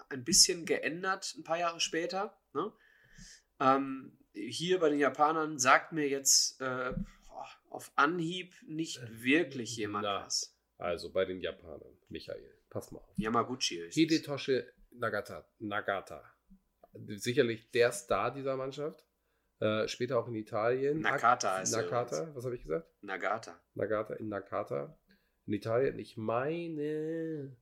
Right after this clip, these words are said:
Speaker 2: irgendwo Parma oder sowas, irgendwas mit P.
Speaker 1: Ja,
Speaker 2: Perugia.
Speaker 1: er ist, er ist, äh, nach der Weltmeisterschaft aus Japan nach Italien gewechselt.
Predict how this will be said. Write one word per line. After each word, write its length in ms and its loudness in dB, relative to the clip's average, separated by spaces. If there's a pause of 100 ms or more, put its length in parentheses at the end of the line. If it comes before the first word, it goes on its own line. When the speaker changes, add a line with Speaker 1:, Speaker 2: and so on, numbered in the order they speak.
(1080)
Speaker 2:
irgendwo 920 -6
Parma 600 -6
oder 200 -4
sowas, 400 -6
irgendwas 280 -6
mit 140 -12
P. 100 -8 (160)
Speaker 1:
Ja, 240 12
Speaker 2:
Perugia. 160 2
Speaker 1:
er 40 2
ist, 280 6
er 200 -6
ist, 340 4
äh, 320 -4
nach 340 8
der 160 0
Weltmeisterschaft 800 2
aus 200 -4
Japan 600 2
nach 220 -10
Italien 340 -4
gewechselt. 480 -4